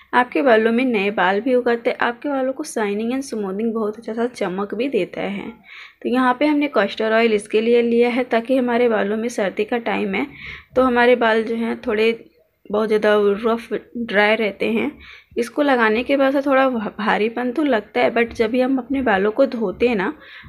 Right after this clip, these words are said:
उसके बाद देखते हैं कि हमारे बाल कितने ज़्यादा shining and smooth हो गए हैं और काफ़ी ज़्यादा silky भी हो जाते हैं।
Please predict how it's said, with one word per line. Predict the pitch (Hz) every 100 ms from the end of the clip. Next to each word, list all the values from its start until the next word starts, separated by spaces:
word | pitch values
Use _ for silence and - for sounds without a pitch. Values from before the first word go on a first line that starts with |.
| -
उसके | 233 311
बाद | 285 294 294
देखते | 233 226 262
हैं | 262
कि |
हमारे | 277 254 269
बाल | - 226 285 -
कितने | 214 - 226
ज़्यादा | 247 226 247
shining | - - 214 196 202 233
and | 247 254
smooth | - 240 202 214 233
हो | 240
गए | 226 240
हैं | 240 226
और | 240 233
काफ़ी | 220 247 269
ज़्यादा | 247 247
silky | - - 196 233 233
भी | 226
हो | 226 208
जाते | 185 180 185
हैं। | 180